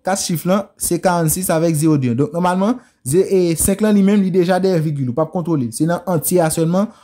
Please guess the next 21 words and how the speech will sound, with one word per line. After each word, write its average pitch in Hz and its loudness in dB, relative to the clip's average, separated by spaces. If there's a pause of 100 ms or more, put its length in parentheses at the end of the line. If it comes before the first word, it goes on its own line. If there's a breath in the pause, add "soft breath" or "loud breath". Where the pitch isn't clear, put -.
(200 loud breath)
wap 160 -2
yi, 110 -2
ebyen 135 0
wap 156 0
gen 165 0
se 139 -2
55,46 - -6
mouns. 143 -2 (400)
pa 139 0
dis 127 -4
puisans 180 -4
mwen 143 -2
sis - 0 (280)
webè. 151 0 (1000)
Epi 135 2
w 165 2
ap 143 0
di 139 -2
fli 170 -4
egal 147 -2
senkannsenk 147 -4